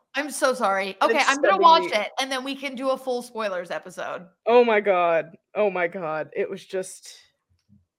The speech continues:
Speaker 2: it was just such a journey. And you'll see, too, I was going to talk about, which we really didn't get to today, but I was gonna talk about Sabrina Carpenter possibly dating Barry Keoghan, who is the main person in this movie.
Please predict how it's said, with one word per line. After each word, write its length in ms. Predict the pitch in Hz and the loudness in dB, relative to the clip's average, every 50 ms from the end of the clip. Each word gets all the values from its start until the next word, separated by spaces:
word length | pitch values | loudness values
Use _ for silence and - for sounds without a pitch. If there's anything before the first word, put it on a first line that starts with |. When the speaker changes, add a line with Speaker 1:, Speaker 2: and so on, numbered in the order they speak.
| _ _ | _ _
Speaker 2:
it 120 | - 208 139 | -8 -6 -6
was 200 | 175 190 185 - | -6 -8 -8 -10
just 280 | - 175 170 - - | -16 -18 -18 -18 -14
such 200 | - 180 170 - | -12 -12 -12 -12
a 60 | 165 156 | -16 -18
journey. 420 | - 160 151 151 151 147 131 - | -14 -12 -12 -12 -12 -12 -12 -8
And 160 | - 214 226 | -6 -4 0
you'll 160 | 226 240 247 | 0 0 0
see, 260 | 240 - - 254 254 247 | 0 -4 -8 -6 -6 -6
too, 240 | - - 247 214 - - | -6 -4 -2 0 2 4
I 100 | 196 214 | 4 6
was 180 | 214 214 214 | 6 4 2
going 320 | 214 220 220 214 220 220 214 | 2 -2 -2 -2 -2 -4 -6
to 220 | - 233 226 214 | -8 -8 -8 -8
talk 280 | 202 214 202 170 180 - | -4 0 2 2 2 0
about, 520 | 190 185 175 170 165 165 160 - - _ | 0 0 2 4 4 2 0 -2 -6 _
which 180 | 175 196 185 - | -8 -8 -8 -6
we 100 | 202 180 | -8 -6
really 180 | 175 180 175 175 | -4 -4 -4 -4
didn't 140 | 175 165 | -4 -4
get 140 | 156 156 160 | -6 -8 -8
to 100 | - 160 | -8 -14
today, 240 | 151 - 165 160 160 | -10 -6 -6 -6 -6
but 180 | 165 185 147 165 | -6 -4 -2 -2
I 80 | 185 | -2
was 320 | 185 175 185 202 214 202 - | -2 0 2 2 2 2 0
gonna 160 | 208 196 180 | -2 -4 -2
talk 240 | - 180 160 170 - | 0 -2 -2 0 0
about 280 | 180 165 156 156 - _ _ _ - _ _ | 0 0 0 0 -4 _ _ _ -20 _ _
Sabrina 320 | - - 190 208 214 202 | -12 -6 -2 -2 -2 -2
Carpenter 480 | 196 208 196 196 185 180 190 180 180 175 | 0 0 0 0 0 0 -2 -4 -4 -4
possibly 540 | - - 190 185 185 185 - 170 175 175 170 | -4 -2 -2 -2 -2 -2 -6 -10 -10 -8 -6
dating 640 | 160 185 175 175 175 175 175 175 180 175 175 185 _ _ _ _ _ _ _ - | -4 -4 -2 -2 -2 -2 -4 -4 -6 -8 -10 -12 _ _ _ _ _ _ _ 0
Barry 420 | 196 190 180 175 170 170 170 165 _ _ _ _ _ _ _ _ | 2 2 4 2 2 -2 -4 -8 _ _ _ _ _ _ _ _
Keoghan, 520 | - 226 - 175 170 185 175 170 185 202 - _ _ _ _ - | -8 -6 -4 -4 -2 -4 -4 -4 -6 -8 -12 _ _ _ _ -4
who 260 | - 208 196 190 175 165 | 2 4 4 4 4 0
is 280 | 160 156 160 - - | -2 -6 -8 -14 -14
the 340 | - - 170 160 151 151 147 | -8 -6 -6 -6 -6 -8 -8
main 640 | 170 208 185 175 175 170 170 165 165 170 165 175 170 _ _ _ _ - | -8 -6 -6 -6 -6 -6 -6 -6 -8 -8 -10 -12 -14 _ _ _ _ -6
person 420 | - 170 147 - - 170 170 180 | -4 -4 -4 -4 -8 -8 -6 -6
in 140 | 170 160 160 | -6 -6 -6
this 200 | 156 156 - - | -8 -10 -10 -10
movie. 480 | 170 165 160 160 165 190 214 226 220 | -10 -10 -8 -6 -2 -2 -2 -2 -4